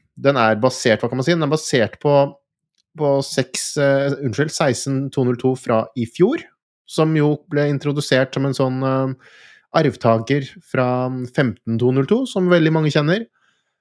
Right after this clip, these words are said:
Eh, og så i en sånn jubileumsutgave. Ehm, dette her er jo da en klokke som ikke er i stål, den de presenterte i går.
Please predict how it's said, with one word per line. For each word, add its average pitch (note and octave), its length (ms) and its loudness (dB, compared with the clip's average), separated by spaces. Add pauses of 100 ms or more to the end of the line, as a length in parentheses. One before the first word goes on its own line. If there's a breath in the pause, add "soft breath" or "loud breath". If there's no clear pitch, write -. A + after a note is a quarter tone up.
(160)
Eh, C#3 600 0
og D#3 200 -2
så F#3+ 140 -4
i F3+ 80 2
en F3+ 100 4
sånn C3+ 160 0
jubileumsutgave. A#2+ 1000 0 (280 soft breath)
Ehm, B2+ 560 -8 (1200)
dette B2+ 220 0
her A2+ 280 2
er G2+ 140 0
jo A2+ 80 0
da G#2 200 0 (360)
en A2+ 120 -6
klokke A2+ 300 -4
som A2 260 -4 (300)
ikke - 520 -8
er F2 240 -2 (120)
i F#2+ 320 -2
stål, F#3+ 400 0
den B2 120 0
de A#2 80 2
presenterte A2+ 440 0
i A2 40 2
går. - 180 0